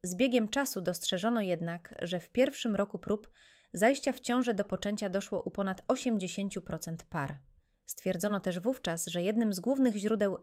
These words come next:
niepłodności żeńskiej jest wiek kobiety. Leczenie niepłodności. Jedną z metod terapii pacjentów, u których stwierdzono niepłodność, jest leczenie farmakologiczne.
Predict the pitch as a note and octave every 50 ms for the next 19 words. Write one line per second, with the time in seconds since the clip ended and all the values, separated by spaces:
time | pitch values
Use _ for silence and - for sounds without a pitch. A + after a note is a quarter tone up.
0 | - - F3+ F#3 G#3+ B3 A#3+ - G#3 G3+ F#3+ G#3+ A#3+ A#3 - - F#3+ F3+ A3+ B3+
1 | A#3+ A3 - - E3+ E3 E3+ E3+ _ _ _ _ _ _ _ _ - F3 E3+ E3+
2 | - - G3 A#3+ A#3+ - - - F#3 E3+ E3 D3+ D3+ - - - E3 - _ _
3 | _ _ _ _ _ _ _ _ _ _ _ - F3+ F3 E3+ F3 A3+ A3+ A#3 A3
4 | G#3 G3+ G3 G3 - F3 E3 E3 D#3+ D3+ - - - - - - - _ _ _
5 | _ _ - _ _ _ _ _ - - F#3+ F3+ F#3 F#3 F3+ E3+ F3 G3+ G3 -
6 | F3+ - - - F3+ E3+ E3+ E3+ F3 E3+ - E3+ - - B3 B3+ A3+ - F3+ F3
7 | - - - - - - F3+ E3 E3 - - - - - - E3 F#3 G3 F#3 E3+
8 | E3 E3 E3 - B3 B3+ G3+ F3 F3+ F#3 - - - _ - - - - - _
9 | - E4 E4+ - - C4+ B3 - A#3 A3+ A3+ G#3+ - G#3 G3+ G3+ G3 G3 - F#3
10 | F#3 F3 F3 E3+ E3 - - - - -